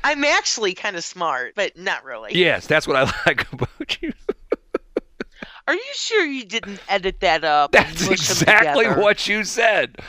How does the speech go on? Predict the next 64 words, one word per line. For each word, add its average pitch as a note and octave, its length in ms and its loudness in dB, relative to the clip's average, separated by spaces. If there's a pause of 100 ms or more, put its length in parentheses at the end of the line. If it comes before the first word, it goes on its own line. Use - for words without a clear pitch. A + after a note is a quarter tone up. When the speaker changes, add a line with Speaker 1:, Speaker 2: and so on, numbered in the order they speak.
(140)
Speaker 2:
I G#3+ 140 4
didn't G#3 260 -4
touch G#3+ 280 4
that B2 240 2
one. G#2+ 160 0
I D3 60 2
just D#3+ 200 -4
pulled E3+ 200 0
it C#3+ 60 -2
right D3 180 4
Speaker 1:
I G3 40 -2
Speaker 2:
there. F3+ 120 -2
Speaker 1:
don't F3 100 -4
think - 260 -8
I B2 80 -2
said - 220 0
Speaker 2:
That E4+ 100 4
was G4+ 140 0
Speaker 1:
that. - 180 -2
Speaker 2:
Wednesday. C#3 840 2
Remember, B3 260 0
I G3 80 2
said G3+ 300 0
you G#3 120 -6
gave G3 220 2
me, F#3+ 120 -2
like, E3 260 0 (200)
you A3 220 -4
here, A3+ 200 0
here. G#3+ 260 0 (100)
This B3 260 0
is F3 140 -10
one G3+ 380 0
day. C#3+ 300 0
This - 180 -6
is F#3 100 -8
Speaker 1:
I G4+ 100 4
Speaker 2:
one C5+ 120 4
Speaker 1:
don't B4+ 100 6
Speaker 2:
day. F4+ 140 -6
Speaker 1:
remember F#3 280 0
what D#3 220 -2
I A2+ 140 -2
say, - 340 -8
Speaker 2:
Okay, C3+ 280 2
Speaker 1:
but A2+ 100 2
Speaker 2:
hold F#3 60 6
Speaker 1:
I - 60 6
don't B3 140 0
Speaker 2:
it. - 60 -20
Speaker 1:
think C4+ 160 -4
I G#3+ 40 8
Speaker 2:
Hold G3+ 120 2
it. - 20 -8
Speaker 1:
said G3 240 -4
that. F3+ 240 2
Speaker 2:
Hold C3+ 180 2
it. - 140 -10
Hold B2+ 180 -2
it. G2+ 60 -6
This F3+ 160 -2
is D#3 140 -4
one E3+ 480 0
day. G2+ 480 2